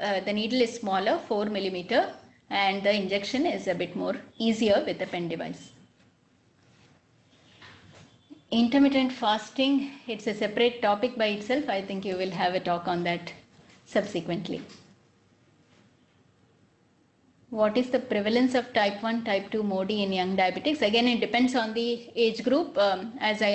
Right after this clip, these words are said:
alluded to in the slide, uh, that, uh, in the younger age group, less than ten years, type one is the most common.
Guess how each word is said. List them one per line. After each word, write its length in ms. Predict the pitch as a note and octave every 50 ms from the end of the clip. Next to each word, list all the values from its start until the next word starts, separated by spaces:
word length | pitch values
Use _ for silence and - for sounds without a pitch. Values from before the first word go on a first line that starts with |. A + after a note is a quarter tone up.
| G3
alluded 380 | G3 G3 G3 G3 G3 G#3+ G#3 G#3
to 100 | A3+ G#3+
in 160 | G#3 G3+ G3
the 220 | F#3+ F#3 F#3 F#3 F#3
slide, 460 | - - G#3+ G3 F#3 F3+ A3+ C4 - - -
uh, 360 | A3+ F#3 F#3 F3+ F3 F3 F#3 F#3 - - - - - - - -
that, 340 | G#3 G#3+ G#3 G3+ G3 G3+ -
uh, 240 | F#3+ F#3 F#3 F3+ - - -
in 160 | - A#3+ A3+
the 280 | A3 A3 G#3+ G3+ F#3+ - -
younger 300 | A3 G#3+ G#3+ A3+ A#3+ C4+
age 220 | C#4 C4+ A#3+ -
group, 220 | G#3+ A#3 A#3+ A#3 A#3+
less 200 | A3 G3+ G3+ -
than 200 | B3 A3+ A3+ A3+
ten 220 | A3 G3+ G#3 G#3
years, 280 | A3 A#3 A#3+ C4 C#4 C4+ - - - -
type 260 | - G#3 F#3+ F#3+ G3 -
one 160 | G#3+ G#3+ A3
is 100 | G#3 G#3
the 100 | G#3+ G3
most 320 | F#3+ F#3+ F#3+ F#3+ - -
common. 420 | - G#3+ G#3 A3 A#3+ D4 F#4 -